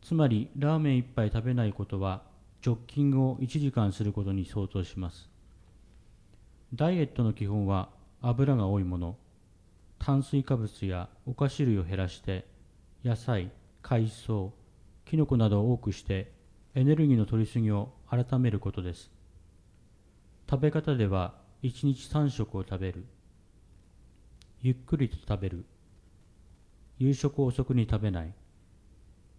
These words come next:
夕食を食べ過ぎないなどです。また、よく噛んで食べることは、脳に働きかけて、満腹感が得られるようになります。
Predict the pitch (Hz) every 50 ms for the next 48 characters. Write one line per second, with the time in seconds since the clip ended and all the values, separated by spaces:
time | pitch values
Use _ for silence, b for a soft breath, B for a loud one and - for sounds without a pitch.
0 | - - 131 135 139 135 - 156 139 - 135 131 - - 123 127 123 123 139 139
1 | 135 120 107 101 95 101 101 - 95 85 87 80 - - - - - - - -
2 | - - - - - - - - - - - - - - - - - - - 127
3 | 123 123 - 135 123 127 - - - - - - - 160 156 180 160 - 143 143
4 | 135 127 113 - 120 110 120 117 110 - 104 101 - 98 95 95 92 90 120 -
5 | - - - - _ _ - - - 143 147 151 139 117 95 101 - - 110 107
6 | 110 - - - - 107 - 95 - - - 92 92 113 - - _ _ - -
7 | - - - _ - - - 127 135 139 131 - 147 147 - - 120 104 95 98
8 | 104 110 107 117 120 120 113 101 95 92 90 90 87 85 85 87 87 - - -